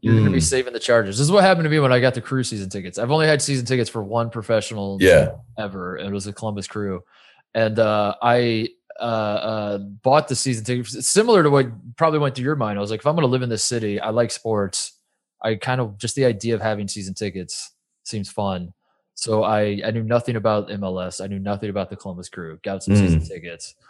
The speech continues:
Speaker 1: Before you know it, I'm a huge fan, Tate. And then I single-handedly saved the franchise multiple
Speaker 2: Yeah.
Speaker 1: times now.
Speaker 2: Can, can I save the
Speaker 1: That's where
Speaker 2: Chargers?
Speaker 1: yeah,
Speaker 2: Yeah, that, that, that's the real
Speaker 1: Chargers.
Speaker 2: question.
Speaker 1: <laughs>
Speaker 2: 'Cause I do feel like at some point, you know, the,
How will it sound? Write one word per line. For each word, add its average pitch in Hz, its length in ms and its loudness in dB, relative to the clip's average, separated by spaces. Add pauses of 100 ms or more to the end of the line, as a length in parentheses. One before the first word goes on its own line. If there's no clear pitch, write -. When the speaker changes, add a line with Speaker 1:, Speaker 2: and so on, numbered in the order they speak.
(140)
Speaker 1:
Before 123 220 0
you 117 80 2
know 123 140 2
it, 110 40 2
I'm 98 100 -4
a 98 40 -8
huge 98 240 -14
fan, 120 200 -8
Tate. 101 260 -8
And 101 80 -12
then 104 120 -8
I 110 100 -2
single-handedly 110 840 -6
saved 107 220 -10
the 101 40 -10
franchise 110 480 -10
multiple 120 360 0
Speaker 2:
Yeah. 95 220 10
Speaker 1:
times 78 60 0
now. - 140 -14 (400)
Speaker 2:
Can, 196 320 4
can 190 220 4
I 185 80 8
save 165 260 4
the 135 60 2
Speaker 1:
That's 120 100 -2
where 127 160 6
Speaker 2:
Chargers? 87 400 0
Speaker 1:
yeah, 147 120 -2
Speaker 2:
Yeah, 117 180 4
that, 120 200 4
that, 165 180 6
that's 185 220 6
the 196 80 6
real 180 120 8
Speaker 1:
Chargers. - 420 0
Speaker 2:
question. 151 640 -12 (200)
Speaker 1:
<laughs> - 200 -20
Speaker 2:
'Cause 180 140 6
I 202 60 8
do 226 160 6
feel 226 100 10
like 202 140 8
at 170 100 4
some 156 260 4
point, 135 380 4
you 110 80 -10
know, 113 320 4
the, 110 140 0